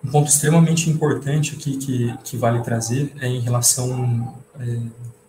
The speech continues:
à cobrança do custo de disponibilidade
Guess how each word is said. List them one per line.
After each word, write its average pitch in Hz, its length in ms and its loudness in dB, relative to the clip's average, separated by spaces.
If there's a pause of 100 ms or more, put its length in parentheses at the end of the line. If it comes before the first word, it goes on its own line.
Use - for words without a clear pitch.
(260)
à - 60 -8
cobrança 131 460 -2
do 127 60 -8
custo 165 300 -2
de 127 140 -2
disponibilidade 123 1040 -4